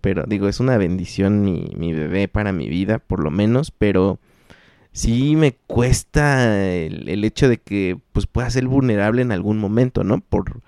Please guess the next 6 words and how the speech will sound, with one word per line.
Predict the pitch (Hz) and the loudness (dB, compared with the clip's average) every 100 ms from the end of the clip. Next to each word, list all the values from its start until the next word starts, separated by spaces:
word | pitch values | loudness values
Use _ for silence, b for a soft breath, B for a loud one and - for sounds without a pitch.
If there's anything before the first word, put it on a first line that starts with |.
| b b - | b b 2
por | 107 | 2
la | 98 | 2
situación | - 101 104 117 113 | -2 -2 2 2 2
social, | 110 - 107 107 107 | 2 0 2 2 2
económica, | 101 90 98 104 104 - 82 - | 0 0 0 2 0 -4 -8 -6
ahora | - 98 101 101 | 0 2 4 2